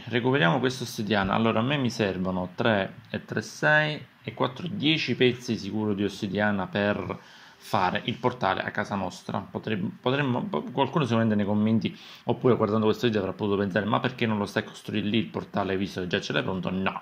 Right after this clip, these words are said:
no, ci, ci stiamo a fa ottomila chilometri praticamente ogni volta per andare nel Nether, non esiste proprio.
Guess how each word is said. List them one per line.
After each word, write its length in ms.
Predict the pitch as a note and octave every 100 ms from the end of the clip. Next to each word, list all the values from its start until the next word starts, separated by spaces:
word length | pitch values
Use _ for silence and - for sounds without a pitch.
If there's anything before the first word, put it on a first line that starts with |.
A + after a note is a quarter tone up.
| -
no, 220 | - - -
ci, 140 | - -
ci 100 | A2
stiamo 280 | G#2 G#2+ G#2+
a 20 |
fa 280 | - A2 - - - -
ottomila 480 | A#2+ B2 A#2 A2+
chilometri 420 | G#2+ A2 G#2+ G#2 G2
praticamente 340 | G2 G2+ G2
ogni 140 | G2
volta 240 | G2 G2 G2
per 80 | G2
andare 280 | G2+ G2
nel 120 | G2 G2
Nether, 320 | F#2 F#2 G2
non 180 | G2+ G2
esiste 320 | G2 - F#2+
proprio. 280 | F2+ E2+